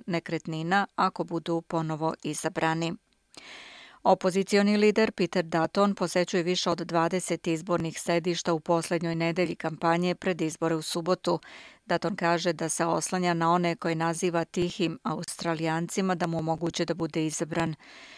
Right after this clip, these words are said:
Komentari dolaze u trenutku kada laburistička stranka vrši pritisak na koaliciju da objavi svoje kompletne troškove predizbornih obećanja, uključujući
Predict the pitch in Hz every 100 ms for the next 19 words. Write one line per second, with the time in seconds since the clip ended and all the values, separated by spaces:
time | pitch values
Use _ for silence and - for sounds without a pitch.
0 | - - - 202 202 196 202 202 196 190
1 | 202 180 170 170 175 185 196 - 180 170
2 | 170 170 170 - 175 - 175 - 180 175
3 | 175 170 175 - 165 - 165 180 - 175
4 | - 170 180 165 175 180 190 165 165 170
5 | 185 170 165 - 170 170 170 - 165 -
6 | 190 190 170 - 170 170 - 170 156 -
7 | 165 170 185 170 160 170 160 160 175 175
8 | 196 175 196 196 208 - 185